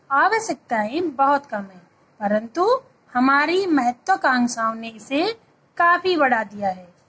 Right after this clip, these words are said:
लोभ ही हमारे विनाश का कारण बनता है। इस पाठ में हमें लोभ न करने की सीख मिलती है। जी हाँ बच्चों, हमारे पास और कोई धन हो न हो, लेकिन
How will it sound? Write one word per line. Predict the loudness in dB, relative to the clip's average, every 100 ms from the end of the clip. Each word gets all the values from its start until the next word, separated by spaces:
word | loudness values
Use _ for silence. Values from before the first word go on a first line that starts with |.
| _ _ _ -4
लोभ | 2 4 2 0
ही | -2 0
हमारे | 0 -2 0 0 0 -4
विनाश | -4 -4 -4 -2
का | 0 0 -2 -8 _ _ _
कारण | -2 0 2 2
बनता | 2 2 0 0
है। | -2 -6 -10 -14 _ _ -8
इस | -6 -4
पाठ | -2 -2 -2
में | -6 -10
हमें | -8 -2 -2 -2 -6 _ _
लोभ | 0 4 4 4 2
न | 0
करने | -2 -6 -10 -16 -10
की | -4 -4
सीख | -4 -6 -4 -2 -4
मिलती | -6 -8 -20
है। | -20 _ _ _ _ _ _ _
जी | -2 0
हाँ | 2 2
बच्चों, | 0 -4 -10 -20 _ _ _ -2
हमारे | 2 4 2 0
पास | 0 2 2 0 -4 -14 _ _
और | 4 6 4
कोई | 2 2 2
धन | 2 0 -2 0
हो | 2
न | 4
हो, | 2 2 2 0 -6 _ _ -4
लेकिन | -4 -2 0 -2